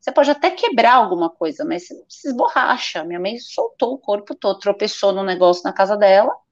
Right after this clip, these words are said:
se esborrachou. Eu falo que, assim, eu brinco, né? Eu posso morrer de um monte de coisa, mas eu não quero,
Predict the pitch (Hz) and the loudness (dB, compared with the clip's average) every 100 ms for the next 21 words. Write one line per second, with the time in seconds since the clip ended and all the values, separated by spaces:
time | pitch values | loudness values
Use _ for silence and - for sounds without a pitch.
0 | _ _ - 427 269 208 240 320 - 277 | _ _ -6 -4 0 2 2 0 0 2
1 | 214 - _ _ 175 175 - 180 185 196 | 2 -2 _ _ -2 -2 0 0 0 -2
2 | 196 202 175 170 175 175 160 170 165 170 | -4 -4 -2 0 2 0 0 -4 -4 -6
3 | - - 214 - 226 220 233 233 233 311 | -2 0 0 0 -2 0 -2 -4 -4 -4
4 | - - 220 156 160 - _ 170 170 175 | -4 0 2 0 -4 -14 _ -6 -2 -2
5 | 220 - 220 202 220 208 175 | -2 0 4 4 4 -2 -6